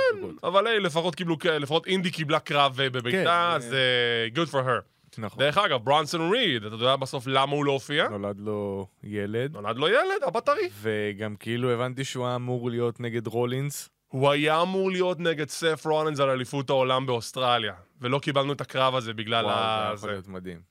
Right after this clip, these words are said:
Speaker 1: בגלל הפציעה.
Speaker 2: גם, וגם בגלל העובדה ש-, אתה יודע, הוא
Speaker 1: נולד
Speaker 2: נהיה
Speaker 1: לו
Speaker 2: אבא
Speaker 1: ילד.
Speaker 2: טרי, אז, אה,
Speaker 1: אבל כאילו, אתה אבא טרי ואתה באוסטרליה, אתה כבר בבית.
Speaker 2: לא,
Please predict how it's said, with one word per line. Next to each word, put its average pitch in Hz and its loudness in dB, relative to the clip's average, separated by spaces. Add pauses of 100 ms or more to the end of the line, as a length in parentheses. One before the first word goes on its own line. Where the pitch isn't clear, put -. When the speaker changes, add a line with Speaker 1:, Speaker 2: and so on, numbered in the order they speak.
(120)
Speaker 1:
בגלל 104 -2
הפציעה. 110 -4 (280)
Speaker 2:
גם, 113 2 (280)
וגם 123 0
בגלל 123 0
העובדה 113 0
ש-, - -10 (360)
אתה - -10
יודע, 147 2
הוא 110 0
Speaker 1:
נולד 104 -2
Speaker 2:
נהיה 107 0
Speaker 1:
לו 101 -2
Speaker 2:
אבא 98 0
Speaker 1:
ילד. 175 -2
Speaker 2:
טרי, 120 -4
אז, 95 -14
אה, 92 -10 (760)
Speaker 1:
אבל 110 -4
כאילו, 135 -4
אתה 131 -4
אבא 135 -4
טרי 139 -4
ואתה 135 -2
באוסטרליה, 131 -4
אתה 98 -8
כבר 101 -8
בבית. 104 -2
Speaker 2:
לא, 123 2